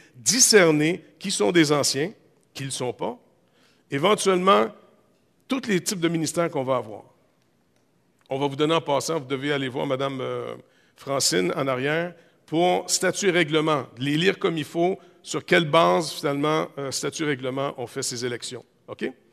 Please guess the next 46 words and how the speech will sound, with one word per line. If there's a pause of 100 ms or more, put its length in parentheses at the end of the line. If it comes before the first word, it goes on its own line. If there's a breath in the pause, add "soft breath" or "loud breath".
(360 soft breath)
Ça,
ça
va
être
important.
On
va
vous
envoyer
ça
soit
par
courriel.
Si
vous
n'avez
pas
de
courriel, (400 soft breath)
euh,
il
va
y
avoir
des
copies,
euh,
papier. (1200 soft breath)
Et
on
va
finir
aussi
en
priant
pour,
euh,
un
des
anciens
dans
l'Église
au
Ghana, (1700 soft breath)
me-,
c'est